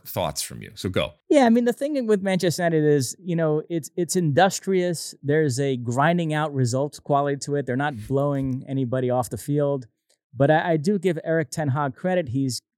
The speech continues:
Speaker 2: getting everybody to defend, so they've become a difficult team to break down. And there's enough quality on the field with Eriksen and Fernandes, um, laying on passes to guys like Rashford and Sancho and now Antony that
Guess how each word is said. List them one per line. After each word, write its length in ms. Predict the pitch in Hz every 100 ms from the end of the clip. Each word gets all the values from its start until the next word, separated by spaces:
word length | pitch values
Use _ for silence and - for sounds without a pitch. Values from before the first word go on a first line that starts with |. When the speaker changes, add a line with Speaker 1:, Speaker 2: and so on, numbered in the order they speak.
| _ -
Speaker 2:
getting 320 | 131 165 151
everybody 480 | 156 160 160 160 160
to 600 | 123 - 143 135 127 120 -
defend, 600 | 123 110 175 185 175 170
so 100 | 143
they've 200 | 131 131
become 420 | 123 - 147 135 139
a 120 | 127
difficult 480 | 113 160 160 143 117
team 180 | 147 127
to 100 | 120
break 300 | 120 123 107
down. 440 | 185 190 180 180 - _ _
And 240 | 156 175 151
there's 160 | 147
enough 280 | 151 180 -
quality 440 | - 170 180 160 143
on 100 | 135
the 80 |
field 320 | 120 139 135 120
with 220 | 123 104
Eriksen 600 | 151 165 156 - 147 143
and 180 | 123 113
Fernandes, 840 | - 131 147 151 143 139 139 123 - _ _ _
um, 440 | 123 120 117 120 127
laying 240 | 139 156
on 160 | 143 135
passes 460 | 131 147 139 143 117
to 100 | 123
guys 300 | 131 127 113
like 120 | 110
Rashford 580 | 110 151 147 - 143 123
and 100 | 104
Sancho 400 | - 143 135 131
and 80 | 123
now 180 | 127
Antony 460 | 127 151 151 151 147
that 220 | 127 123